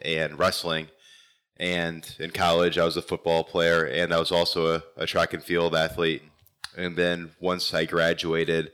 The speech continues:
I coached for a few years before I went to law school, but I didn't really compete in anything at that point. So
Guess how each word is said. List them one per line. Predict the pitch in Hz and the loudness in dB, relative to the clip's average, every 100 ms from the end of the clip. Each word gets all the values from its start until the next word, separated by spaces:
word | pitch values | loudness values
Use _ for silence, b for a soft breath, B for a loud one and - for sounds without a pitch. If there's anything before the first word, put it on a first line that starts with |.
| B B B | B B B
I | - | -6
coached | 82 - 95 - | -2 2 0 0
for | 90 | -2
a | 80 | -2
few | - | -2
years | 85 85 87 | -2 0 -2
before | 85 - 85 | -6 -4 0
I | |
went | 80 80 | 0 -2
to | 82 | -2
law | 78 87 | 2 2
school, | 90 - 82 80 82 - - | 2 -2 0 0 0 -4 0
but | 90 | 4
I | |
didn't | 101 92 | 4 2
really | 90 82 | 2 0
compete | 80 - 85 95 95 62 | -2 -10 -10 -4 -4 -2
in | 104 | -4
anything | 110 110 120 117 117 | -4 -2 -2 -4 -6
at | - 104 | -6 0
that | 113 113 | 0 2
point. | 127 127 - B B B B B | 0 -2 -4 B B B B B
So | - 98 90 87 | -2 2 4 2